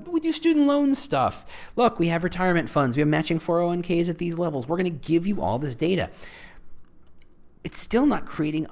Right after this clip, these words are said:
it's, it's still not killing the uncertainty, because what happens is, is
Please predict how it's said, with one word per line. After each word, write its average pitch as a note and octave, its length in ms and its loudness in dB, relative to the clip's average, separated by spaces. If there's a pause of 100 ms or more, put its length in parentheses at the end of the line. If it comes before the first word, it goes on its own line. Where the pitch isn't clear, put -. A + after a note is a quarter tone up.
it's, A#2+ 160 -8
it's A#2+ 100 -6
still - 160 -2
not A#3 180 -6
killing - 380 -6
the G#2 80 -2
uncertainty, - 640 -6
because B2+ 320 -6
what B2+ 160 -2
happens E3 540 -4
is, F#2 200 -6
is F2 160 -12